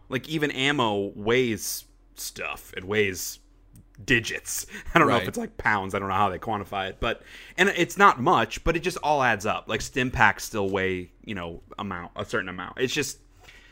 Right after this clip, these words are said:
Speaker 1: so I have, like, a hundred and sixty total carry weight, and I'm c-,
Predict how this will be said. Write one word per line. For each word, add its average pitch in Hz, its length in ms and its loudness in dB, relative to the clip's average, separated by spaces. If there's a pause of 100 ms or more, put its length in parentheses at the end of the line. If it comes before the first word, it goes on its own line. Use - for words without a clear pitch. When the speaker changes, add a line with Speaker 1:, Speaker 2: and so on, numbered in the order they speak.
(120)
Speaker 1:
so 143 120 6
I 127 80 10
have, 139 160 6
like, 127 120 8
a 110 60 -2
hundred 131 260 4
and 110 100 -2
sixty 127 360 0
total 98 560 0 (140)
carry 143 280 4
weight, 90 380 -2 (220)
and 139 100 8
I'm 123 140 6
c-, - 100 0